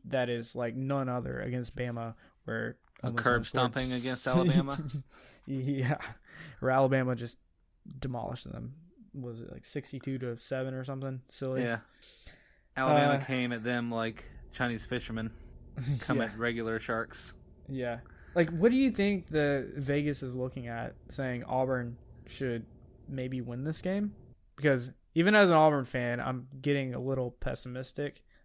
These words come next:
Speaker 1: that we can win a game like this.
Speaker 2: Uh, I guess Vegas wants to give away a lot of money. I don't know.
Speaker 1: Maybe.
Speaker 2: How, how does that work? Like, would people be betting that we would not cover?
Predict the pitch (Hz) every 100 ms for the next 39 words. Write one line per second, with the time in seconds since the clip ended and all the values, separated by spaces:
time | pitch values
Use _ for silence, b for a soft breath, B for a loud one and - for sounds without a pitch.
0 | _ 127 113 - 123 120 120 117 117 117
1 | 113 110 110 - - - - - - 113
2 | 110 110 - 78 90 113 123 123 120 123
3 | 120 123 113 117 113 110 113 113 113 107
4 | 110 117 104 117 104 101 107 - - -
5 | - 123 120 117 120 131 120 113 b b
6 | b - 190 175 135 127 170 - - -
7 | - 127 120 131 113 139 139 135 131 127
8 | 117 - - - - 127 113 123 123 123
9 | 123 120 113 110 - _ _ _ - 120
10 | 117 107 107 123 135 143 170 190